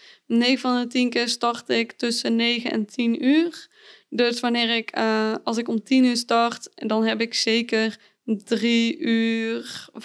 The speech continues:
voor wanneer ik eigenlijk moet gaan lunchen. En als ik om negen uur start, kun-, kan ik al vier uur maken voor de lunch. Dus, eh, dan heb ik echt het grootste gedeelte van mijn werk in de ochtend gedaan.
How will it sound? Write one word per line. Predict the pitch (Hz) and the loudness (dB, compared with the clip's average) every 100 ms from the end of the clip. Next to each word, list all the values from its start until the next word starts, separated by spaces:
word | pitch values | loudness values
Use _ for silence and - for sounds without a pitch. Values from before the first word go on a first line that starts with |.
| - _ _ 233 | -18 _ _ 4
voor | 226 220 220 | 4 4 0
wanneer | - 220 220 | -2 0 2
ik | 220 | 0
eigenlijk | - - 220 | 0 0 -2
moet | 226 214 | -2 -2
gaan | - 220 | 0 2
lunchen. | 220 247 247 269 285 302 311 _ _ _ _ | 4 2 2 2 0 0 -6 _ _ _ _
En | 240 | -4
als | 240 | -4
ik | 233 | -4
om | 240 233 | 0 2
negen | 226 240 240 | 2 2 0
uur | |
start, | 226 226 226 226 | 0 -2 -2 -2
kun-, | 226 226 - | -4 -4 -4
kan | 233 226 | -2 -2
ik | 226 | 0
al | 226 | -2
vier | 214 - 233 233 | -2 0 0 0
uur | 233 214 | 0 2
maken | 214 214 _ 226 214 - - _ | 0 -2 _ -2 -2 -6 -20 _
voor | - 233 | 2 2
de | 220 | 4
lunch. | 214 208 240 339 - - _ _ _ _ _ | 2 2 2 2 -2 -12 _ _ _ _ _
Dus, | 226 240 233 233 - | 2 4 4 2 -2
eh, | 226 226 | 0 0
dan | 233 | 2
heb | 247 240 | 0 0
ik | 247 | -2
echt | - | -4
het | 233 | -6
grootste | - 233 247 - | -2 0 2 -2
gedeelte | 226 - 226 226 254 254 240 | -8 -4 0 2 2 2 0
van | 233 233 | 0 0
mijn | 226 | 0
werk | 214 220 220 214 - | 0 -2 -4 -6 -6
in | 240 240 | -2 0
de | |
ochtend | 240 226 233 220 | -2 -4 -6 -6
gedaan. | - 220 220 302 | -4 -2 4 4